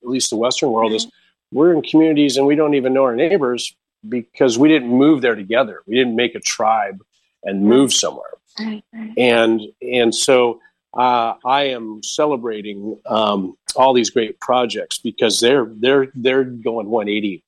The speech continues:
Speaker 1: with, with this story. Uh, it's quite clear we need to make our own commerce system, uh, within our communities, regardless of what style, whether it's trading and bartering, it doesn't really matter.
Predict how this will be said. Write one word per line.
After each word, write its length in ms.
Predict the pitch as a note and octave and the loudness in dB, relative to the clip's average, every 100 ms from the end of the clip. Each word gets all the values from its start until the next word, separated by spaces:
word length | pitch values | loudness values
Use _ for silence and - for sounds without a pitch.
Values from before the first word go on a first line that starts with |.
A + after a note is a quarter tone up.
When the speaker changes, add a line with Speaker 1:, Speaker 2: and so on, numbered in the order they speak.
| _ | _
Speaker 1:
with, 240 | - G#2 - _ _ _ - | -6 -6 -6 _ _ _ -4
with 180 | A2 - | -2 0
this 180 | G2 - | 0 0
story. 420 | - F#3+ E3+ F2 - _ - _ _ _ - | 2 4 2 -2 -12 _ -20 _ _ _ -2
Uh, 200 | B2 A#2+ | 2 2
it's 100 | G#2+ | 0
quite 200 | - D#3 | 0 -2
clear 280 | - F3+ E3+ | 0 2 4
we 160 | C3+ B2 | 4 0
need 280 | A#2 A#2 G#2 | 0 -2 -2
to 120 | B2 | -4
make 200 | A#2 A2 G#2+ | -2 -2 -4
our 120 | G#2+ | -4
own 140 | G#2 | -6
commerce 460 | - B2+ B2+ A#2 - | -4 -4 -2 -2 -4
system, 480 | G#2 - G#2 G2 - _ _ - - - | -6 -6 -6 -6 -10 _ _ -18 -12 -2
uh, 300 | A#2+ A2+ A2 _ _ _ _ - | 0 0 -2 _ _ _ _ 0
within 300 | C#3 C#3 B2+ | 2 4 2
our 100 | A#2 | 0
communities, 640 | - G3 B2+ D#2 - - _ _ - | 2 2 2 -4 -8 -8 _ _ -14
regardless 840 | A#2 B2+ C3 C3+ C#3 D3 D3 B2 | -10 -8 0 2 4 2 2 0
of 160 | A2+ F#2+ - | -2 -6 -12
what 360 | B2+ B2+ B2+ - | -4 -2 -2 -4
style, 720 | - - A#2+ A#2 B2 A#2+ A#2 B2+ A#2 _ _ _ | -6 -2 0 2 2 0 -4 -8 -12 _ _ _
whether 260 | C3 C3 B2+ | -2 0 0
it's 100 | A#2+ | -2
trading 500 | - - B2 A#2+ A#2+ | -6 -4 -2 -2 -2
and 120 | A2+ | -4
bartering, 360 | G2+ G2 A#2 B2 | -6 -6 -4 -2
it 80 | B2+ | -2
doesn't 220 | A#2 C3 | -4 -4
really 200 | A#2+ A2+ | -6 -4
matter. 400 | G#2 F#2+ B2+ - | -4 0 -2 -2